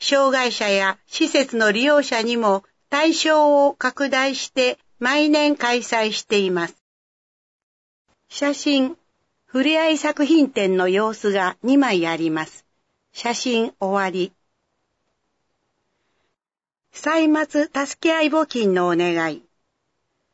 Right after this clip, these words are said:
十二月一日から歳末助け合い募金が始まります。十月から始まっています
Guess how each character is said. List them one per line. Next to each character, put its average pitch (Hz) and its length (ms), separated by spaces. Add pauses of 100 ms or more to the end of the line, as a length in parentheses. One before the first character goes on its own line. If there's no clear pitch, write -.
(300)
十 311 220
二 339 140
月 330 240
一 302 220
日 294 240
か 220 160
ら 190 220 (120)
歳 285 260
末 285 320
助 233 280
け 302 120
合 302 60
い 302 60
募 294 180
金 208 240
が 190 120
始 185 220
ま 180 120
り 165 120
ま 160 120
す。 - 140 (1160)
十 330 320
月 349 280
か 240 160
ら 214 100
始 214 240
ま 269 160
っ 269 60
て 269 180
い 262 100
ま 254 160
す 196 360